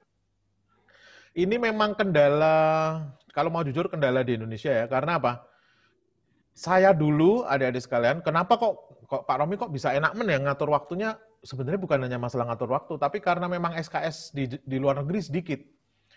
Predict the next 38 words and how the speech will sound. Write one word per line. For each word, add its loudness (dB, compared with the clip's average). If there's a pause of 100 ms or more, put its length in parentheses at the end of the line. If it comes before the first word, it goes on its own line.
(300)
Untuk -2
lulus 4
S 0
satu, 2
saya 4
hanya 0
butuh -2
seratus -2
S -8
K 0
S. -6
Seratus 0
S -12
K -4 (160)
S -2
itu, -2 (640)
dua 4
belas 2
S -4
K 2
S-nya -4
skripsi. -4 (560)
Jadi 0
hanya 2
butuh 0
delapan 0
puluh -4
delapan -2
S -12
K -8 (160)
S. -4 (640)
Ha-, -10 (240)
kalian 2
hampir 0
dua 6
kalinya, 0
adik-adik 0
sekalian. -4